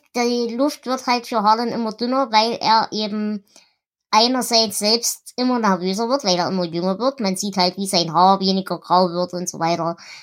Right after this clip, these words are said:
was ihn halt so verunsichert, dass er es dann grau wieder nachfärben lässt und so weiter.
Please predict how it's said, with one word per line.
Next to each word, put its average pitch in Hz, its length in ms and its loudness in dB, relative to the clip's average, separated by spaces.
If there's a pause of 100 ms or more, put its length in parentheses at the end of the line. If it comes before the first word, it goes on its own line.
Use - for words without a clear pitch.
(100)
was 185 240 0
ihn 185 140 -4
halt 175 180 2
so 196 140 -2
verunsichert, 190 520 -4
dass 180 140 -2
er 175 60 -6
es 165 100 -8
dann 180 280 -2 (140)
grau 196 360 4
wieder 180 180 -2
nachfärben 226 600 4
lässt 240 360 -2
und 226 160 -8
so 220 120 -10
weiter. 233 420 -2